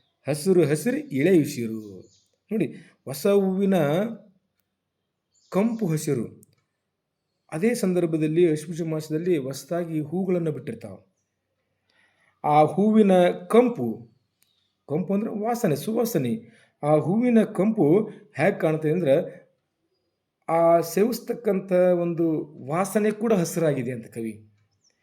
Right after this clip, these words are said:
"ಹೊಸ ಹೂವಿನ ಕಂಪು ಹಸಿರು, ಎಲರಿನ ತಂಪು ಹಸಿರು." ಎಲರು ಅಂದ್ರೆ ಗಾಳಿ.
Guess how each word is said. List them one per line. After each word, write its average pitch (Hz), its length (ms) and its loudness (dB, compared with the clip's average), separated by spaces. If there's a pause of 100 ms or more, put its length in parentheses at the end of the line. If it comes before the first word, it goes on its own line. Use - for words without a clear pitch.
(300)
"ಹೊಸ 151 180 -4
ಹೂವಿನ 190 380 4 (440)
ಕಂಪು 220 440 0
ಹಸಿರು, 180 440 4 (360)
ಎಲರಿನ 196 580 2 (320)
ತಂಪು 202 360 -2
ಹಸಿರು." 208 600 -4 (460)
ಎಲರು 214 300 0
ಅಂದ್ರೆ 190 260 -4
ಗಾಳಿ. 190 340 -2